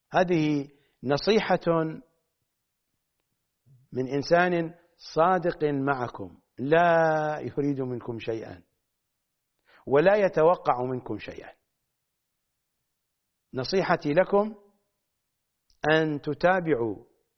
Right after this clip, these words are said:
هذه الحلقات وأن تعيدوا وتكرروا دراستها وأن تتابعوا الإعادة كي تدركوا الحقيقة. الحقيقة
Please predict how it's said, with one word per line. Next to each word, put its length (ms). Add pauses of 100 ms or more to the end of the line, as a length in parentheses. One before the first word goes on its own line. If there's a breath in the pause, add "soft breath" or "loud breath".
(300)
هذه 340
الحلقات 760 (920 soft breath)
وأن 360
تعيدوا 600 (500)
وتكرروا 680
دراستها 1000 (500 soft breath)
وأن 240
تتابعوا 600
الإعادة 640 (600)
كي 160
تدركوا 440
الحقيقة. 540 (1040)
الحقيقة 960